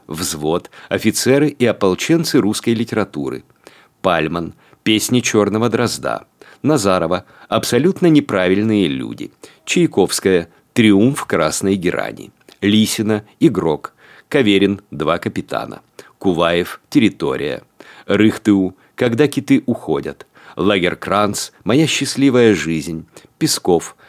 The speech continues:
«Аляска больше, чем вы думаете», Ильин, «Мишка против Наполеона», Быстролётов, «Путешествие на край ночи», Блаватская, «Загадочные племена на Голубых горах», Федосеев,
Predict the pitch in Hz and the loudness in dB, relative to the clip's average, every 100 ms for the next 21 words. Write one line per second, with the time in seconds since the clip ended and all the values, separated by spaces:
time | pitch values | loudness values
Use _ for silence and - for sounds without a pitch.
0 | - - 87 92 120 - 123 87 90 92 | -8 -2 0 0 -2 -2 -2 2 2 0
1 | 135 - 139 117 104 - 62 64 50 - | -6 0 0 2 0 -2 -8 -8 -10 -14
2 | - _ - - _ 165 135 92 98 95 | -20 _ -20 -20 _ 2 2 2 2 2
3 | 98 - _ 92 113 135 - 165 - 101 | -2 -14 _ 0 2 2 -2 -2 2 2
4 | 117 - 117 90 69 58 53 60 _ _ | 2 -4 -4 -2 -2 -4 -8 -12 _ _
5 | - 80 110 - 95 80 85 98 113 - | -16 -2 0 2 -2 0 0 -2 -6 -12
6 | - - - 123 113 - 98 98 - 117 | -20 -18 -2 2 2 2 2 2 0 0
7 | 113 104 80 65 57 69 73 - 64 _ | 0 -2 -4 -6 -6 -8 -8 -10 -12 _
8 | - - 85 104 90 78 76 - 80 82 | -20 -8 0 2 2 0 0 -4 -4 -4
9 | - - - 107 80 90 87 - 98 90 | -10 -14 -4 -2 0 0 0 -2 -2 -2
10 | 80 85 82 78 76 110 110 78 69 65 | -2 -2 -2 -2 -2 0 -2 -2 -4 -4
11 | 71 69 65 60 73 85 - - - _ | -6 -6 -8 -6 -6 -8 -16 -20 -20 _
12 | _ _ _ _ - 156 139 - 95 85 | _ _ _ _ 0 4 4 2 2 2
13 | 82 - | 2 -2